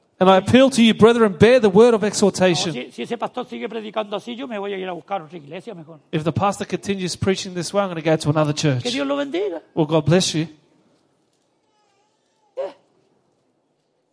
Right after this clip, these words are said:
Speaker 2: No, es como así, como El, el pastor es muy radical. Sí que soy radical. Y usted tiene que ser radical.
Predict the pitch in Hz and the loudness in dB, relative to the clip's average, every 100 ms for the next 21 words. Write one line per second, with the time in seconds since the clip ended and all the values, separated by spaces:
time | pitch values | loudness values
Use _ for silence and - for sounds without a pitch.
0 | _ _ _ _ _ _ _ _ _ _ | _ _ _ _ _ _ _ _ _ _
1 | _ _ _ _ _ _ _ _ _ _ | _ _ _ _ _ _ _ _ _ _
2 | _ _ _ _ _ _ _ _ _ _ | _ _ _ _ _ _ _ _ _ _
3 | _ _ _ _ _ _ 190 185 247 269 | _ _ _ _ _ _ -10 -4 -4 -4
4 | 214 214 180 220 226 233 - _ _ _ | -6 -8 -10 -12 -8 -8 -10 _ _ _
5 | _ 214 214 - 180 202 - 262 220 262 | _ -12 -10 -12 -8 -10 -6 -8 -8 -10
6 | 247 196 220 214 196 269 285 - - 370 | -12 -6 -6 -6 -2 -2 -2 -6 -2 -2
7 | 339 294 277 277 269 302 294 - 156 262 | 0 -4 -2 -4 -2 0 0 -2 -8 -6
8 | - 320 302 294 277 311 311 285 269 214 | 2 2 2 -6 -6 -4 -4 -4 -8 0
9 | 339 339 | 2 2